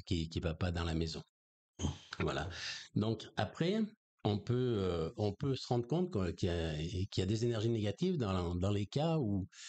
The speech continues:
où par exemple, euh, ce qu'on appelle le mauvais œil, c'est-à-dire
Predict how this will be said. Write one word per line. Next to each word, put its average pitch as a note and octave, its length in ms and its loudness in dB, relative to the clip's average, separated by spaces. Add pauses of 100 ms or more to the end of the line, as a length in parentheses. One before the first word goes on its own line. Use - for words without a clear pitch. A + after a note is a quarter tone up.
(440)
où E2+ 80 2
par G2+ 160 0
exemple, A#2 500 2
euh, E2 540 2
ce - 80 -8
qu'on G#2 140 2
appelle G2+ 240 2
le G2+ 80 2
mauvais G2 320 0
œil, E2+ 240 0
c'est-à-dire G#2 420 0